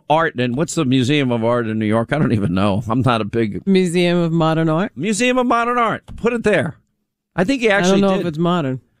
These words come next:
Speaker 1: I don't, well, I don't know. I mean, I'm sure somebody will buy it. Somebody
Speaker 2: Some
Speaker 1: wa-
Speaker 2: crackhead somewhere is gonna see beauty in it.
Speaker 1: <laughs> Yeah, I'm, I'm sure they probably will. There's probably, you know, certain things in there that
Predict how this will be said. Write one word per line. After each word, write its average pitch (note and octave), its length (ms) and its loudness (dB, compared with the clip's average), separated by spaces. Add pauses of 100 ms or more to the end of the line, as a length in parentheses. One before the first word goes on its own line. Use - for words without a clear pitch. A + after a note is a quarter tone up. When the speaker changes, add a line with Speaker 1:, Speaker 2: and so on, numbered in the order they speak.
(320)
Speaker 1:
I C#3+ 100 -6
don't, D#3+ 220 -6 (120)
well, B3 500 -2 (160)
I F#3+ 140 0
don't G3+ 120 4
know. F#3 260 2
I G3 60 2
mean, E3+ 460 0 (500)
I'm B2 100 -16
sure G3+ 200 -2
somebody A#3+ 400 2
will D#3+ 160 2
buy C3+ 260 -2
it. G3+ 140 -6
Somebody G3 300 -2
Speaker 2:
Some G#3+ 160 6
Speaker 1:
wa- - 40 0
Speaker 2:
crackhead G#3+ 460 0
somewhere G#3 320 0
is C3+ 80 -2
gonna C3+ 220 0
see C#3 180 -2
beauty C3+ 320 2
in C3 120 2
it. - 240 -4
Speaker 1:
<laughs> - 40 -20 (260)
Yeah, C#3+ 420 -18
I'm, C#3 200 -14
I'm B2 340 -10
sure D#3+ 300 0
they F#3 120 2
probably F3+ 480 2
will. E3+ 100 0
There's C#3+ 180 0
probably, F3+ 560 0 (140)
you E3+ 80 0
know, D#3 80 0
certain F3 420 0
things F3 380 2
in G3 160 2
there D3+ 200 2
that C#3 220 -2